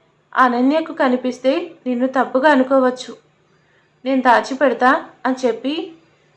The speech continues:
ఆవిడ్ని బయటకు పంపించేసి ఇష్టంగా షర్ట్ చూసుకుంటూ ఉన్నాడు. ఆవిడ బయటకొచ్చి, "పొగరు ఇప్పుడు అనన్యగా మారిందా కన్నా?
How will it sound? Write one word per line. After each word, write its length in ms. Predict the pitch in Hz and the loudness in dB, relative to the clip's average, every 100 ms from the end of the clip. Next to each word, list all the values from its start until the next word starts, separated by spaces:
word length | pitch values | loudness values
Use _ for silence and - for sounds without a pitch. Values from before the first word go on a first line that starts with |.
| _ | _
ఆవిడ్ని 300 | 285 294 285 | 2 2 0
బయటకు 400 | 285 247 220 262 | 0 0 0 -2
పంపించేసి 840 | - 277 247 262 254 226 262 247 - | 0 -2 0 -2 0 -2 -2 -6 -8
ఇష్టంగా 400 | 220 - 254 277 | -8 -4 -2 -2
షర్ట్ 380 | 262 226 220 269 | -2 -2 -2 -6
చూసుకుంటూ 460 | 269 277 240 277 | -4 -6 -4 -2
ఉన్నాడు. 380 | 262 240 240 220 - - _ _ _ _ _ _ _ _ _ | -2 -2 -4 -6 -10 -20 _ _ _ _ _ _ _ _ _
ఆవిడ 240 | 262 262 277 | 0 2 2
బయటకొచ్చి, 720 | 269 220 190 262 269 262 285 | 2 0 0 0 0 0 -6
"పొగరు 600 | 277 233 208 262 339 - - - | -2 0 2 0 0 -4 -12 -8
ఇప్పుడు 280 | 262 - 269 | -6 -2 2
అనన్యగా 560 | 240 208 208 247 294 | 2 2 -2 0 4
మారిందా 580 | 311 269 226 220 233 254 | 4 4 4 0 0 0
కన్నా? 600 | 262 226 208 214 277 403 | 0 -4 -2 0 0 -2